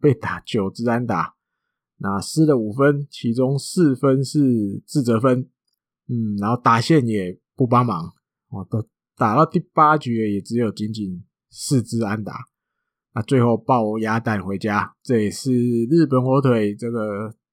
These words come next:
今年球季第五次爆鸭蛋回家的比赛，就等于被对手玩疯哦。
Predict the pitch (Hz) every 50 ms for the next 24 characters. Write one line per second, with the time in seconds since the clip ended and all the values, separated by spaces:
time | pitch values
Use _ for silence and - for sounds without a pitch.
0 | _ _ - 185 190 180 170 147 135 135 139 135 151 156 139 127 - - 170 143
1 | 127 117 - - _ _ - 123 113 107 104 110 - - 170 165 143 107 - -
2 | _ _ _ _ _ _ _ _ _ _ _ _ _ _ _ _ _ - 139 123
3 | 117 123 123 120 123 123 131 117 101 92 101 95 92 - 110 107 104 98 - -
4 | 80 80 - 92 87 87 101 - - 95 87 - 92 95 98 - _ 127 120 110
5 | 104 101 - - _ _ _ _ - 147 120 104 - - 92 90 90 90 92 90
6 | 104 104 117 110 107 104 104 113 120 117 -